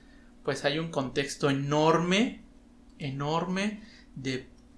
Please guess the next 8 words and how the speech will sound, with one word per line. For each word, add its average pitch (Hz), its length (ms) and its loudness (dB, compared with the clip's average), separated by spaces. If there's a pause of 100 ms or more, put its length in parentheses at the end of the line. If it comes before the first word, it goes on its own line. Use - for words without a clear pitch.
(140)
reinos, 160 600 2
de 139 140 -2
culturas, 151 1040 0
un 151 180 -8
acervo 151 440 2
impresionante 143 1000 -2
en, 135 200 -6 (840)
en, 139 180 -12